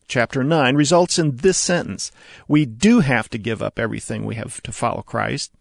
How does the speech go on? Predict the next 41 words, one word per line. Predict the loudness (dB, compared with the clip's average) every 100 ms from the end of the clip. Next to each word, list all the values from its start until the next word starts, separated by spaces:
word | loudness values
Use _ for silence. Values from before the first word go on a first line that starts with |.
| _ _ _ _
We | -2 0
do | 4 4
have | 4 2 0
to | 2
love | 4 4
him | 2
in | 0
a | 0
way | 2 2
that | 2
makes | -2 0 -2
our |
closest | -4 0 0 2 -2
relationships | -2 0 0 0 -4 -4 -6 -6 -10 _ -4
in | 0
this | 0 2
world | 0 0
look | -4 -4
like | -8 -4
hate, | 0 0 -2 -12 _ _ _
and | 0
it | 4
is | 4 2
entirely | -2 0 2 2
possible | 2 2 2 2 -2
that | -2 -4
he | -4 -4
will | 2 4 4
tell | 2 -4 -4
us | -6 -6
to | -2
sell | 2 4
everything | 4 2 0 0 0
we | -4 -4
have | -2 -2 -2
and | -4
give | -2 -4
it | -4
to | -6
the |
poor." | -2 0 0 -2